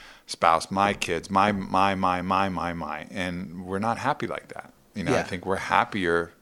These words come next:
Speaker 1: feeling like we have a tribe around us.
Speaker 2: It's funny. I, I interviewed Andy Milonakis, and
Speaker 1: Mm-hmm.
Speaker 2: he and I were talking about, you know, I, I've worked as an actor for many years, and I've seen sort of, like, the rise of friends of mine who become, you know,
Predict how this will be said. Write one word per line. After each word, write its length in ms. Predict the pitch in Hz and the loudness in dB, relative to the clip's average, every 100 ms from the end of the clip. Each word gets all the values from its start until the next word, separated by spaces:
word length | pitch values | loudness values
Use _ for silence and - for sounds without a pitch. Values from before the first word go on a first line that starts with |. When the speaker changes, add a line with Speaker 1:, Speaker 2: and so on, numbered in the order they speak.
| _ _ | _ _
Speaker 1:
feeling 420 | - 104 113 110 | -14 -6 -4 -2
like 220 | 90 80 - | -4 -6 -8
we 100 | 87 | -8
have 460 | 85 82 85 85 - _ _ | -2 0 0 -4 -18 _ _
a 80 | - | -8
tribe 540 | 104 143 - - - - | 0 2 2 -2 -8 -10
around 340 | 85 82 78 78 | -4 -2 -4 -8
us. 280 | 71 - - - - | -12 -12 -14 -18 -2
Speaker 2:
It's 200 | 160 - | 4 4
funny. 520 | 170 165 170 160 127 - | 4 2 4 4 0 4
I, 120 | 143 - | 6 8
I 200 | 151 135 - _ - | 6 6 -4 _ 0
interviewed 380 | - 175 165 160 | 8 10 10 10
Andy 300 | 139 147 143 | 10 10 8
Milonakis, 960 | 139 139 135 131 131 139 131 82 - - - - | 10 10 10 8 6 4 2 4 2 2 0 2
and 260 | 143 139 123 | 4 6 4
Speaker 1:
Mm-hmm. 60 | |
Speaker 2:
he 180 | 98 160 | 4 6
and 80 | 160 | 8
I 100 | 151 | 10
were 100 | 143 | 10
talking 340 | 151 139 143 | 10 8 6
about, 400 | 127 127 123 113 - - - - | 4 6 4 2 -8 -16 -16 -2
you 100 | - | 6
know, 180 | 170 151 - | 8 8 8
I, 200 | 165 151 - | 8 10 10
I've 240 | 151 143 151 | 8 8 8
worked 240 | 180 - | 8 10
as 140 | 156 | 6
an 80 | 139 | 10
actor 420 | 147 170 - 165 | 8 8 10 10
for 160 | 143 151 | 10 10
many 300 | 143 139 135 | 10 10 10
years, 400 | 135 131 127 - - | 10 10 10 6 4
and 240 | 143 131 - | 4 4 6
I've 180 | 139 120 | 6 10
seen 420 | - 208 190 165 | 10 10 10 10
sort 160 | - 143 | 8 8
of, 80 | |
like, 140 | 131 127 | 8 10
the 80 | 135 | 10
rise 420 | 139 135 127 104 | 12 12 10 6
of 100 | 131 | 4
friends 280 | - 131 120 | 6 6 4
of 80 | 120 | 0
mine 200 | 120 107 | 0 -4
who 60 | |
become, 580 | 120 127 139 123 110 107 | -8 -2 0 2 0 -4
you 140 | - 131 | 0 2
know, 160 | 107 | 2